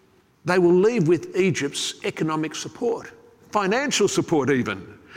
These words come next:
Like a proper and responsible slave master, Pharaoh will give his wealth to these people and say, "Get out of here, take it." Now look at verses four to eight.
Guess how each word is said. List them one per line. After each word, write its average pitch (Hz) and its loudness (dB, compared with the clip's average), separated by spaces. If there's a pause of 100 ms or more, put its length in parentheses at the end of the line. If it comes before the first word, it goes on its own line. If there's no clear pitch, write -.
(220)
Like 208 4
a 208 2 (280)
proper 214 2
and 175 4
responsible 170 2
slave 214 2
master, 160 0
Pharaoh 214 2
will 185 6
give 214 2
his 214 4
wealth 185 2
to 175 6
these 160 4
people - -4
and 147 -6
say, 156 0
"Get 240 2
out 247 4
of 190 -2
here, 156 2
take 202 0
it." 139 -4 (1120)
Now 143 0
look 180 2
at 165 0
verses 147 -2
four 147 -2
to 139 -4
eight. - -12